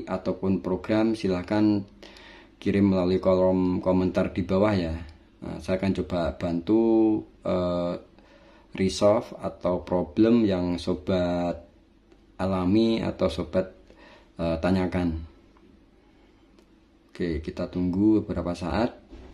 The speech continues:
Nah,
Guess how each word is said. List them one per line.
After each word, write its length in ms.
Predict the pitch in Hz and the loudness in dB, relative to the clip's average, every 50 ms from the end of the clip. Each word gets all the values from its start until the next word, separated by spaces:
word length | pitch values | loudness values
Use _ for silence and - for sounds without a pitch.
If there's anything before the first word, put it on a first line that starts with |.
| - - - - - - - - - - - _ _ _ _ _ - - - - - _ - - _ _ _ _ _ _ _ _ _ _ _ _ _ _ - - _ _ _ _ _ _ _ _ _ _ _ _ _ _ _ _ _ _ _ _ _ _ - _ _ _ _ - - _ _ _ - - _ _ _ _ _ - | -16 -16 -16 -16 -20 -20 -20 -20 -20 -20 -20 _ _ _ _ _ -20 -20 -20 -20 -20 _ -20 -20 _ _ _ _ _ _ _ _ _ _ _ _ _ _ -20 -20 _ _ _ _ _ _ _ _ _ _ _ _ _ _ _ _ _ _ _ _ _ _ -20 _ _ _ _ -20 -20 _ _ _ -20 -20 _ _ _ _ _ 0
Nah, 160 | 113 110 98 | 0 2 0